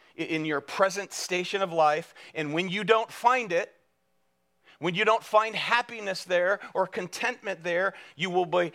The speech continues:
will be searching about in order to change your status.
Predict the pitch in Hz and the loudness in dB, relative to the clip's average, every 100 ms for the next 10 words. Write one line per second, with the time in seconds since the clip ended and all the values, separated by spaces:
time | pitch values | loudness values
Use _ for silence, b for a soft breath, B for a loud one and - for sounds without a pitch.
0 | B 147 156 160 160 156 - 196 202 220 | B -10 -6 -4 -4 -6 -2 0 0 -2
1 | 208 175 180 165 170 180 165 170 165 - | -4 0 2 4 2 -2 -4 -4 -4 -10
2 | 156 - 180 165 151 135 - - 156 120 | -10 -4 -4 -4 -8 -10 -8 0 2 0
3 | - - - | -6 -16 -18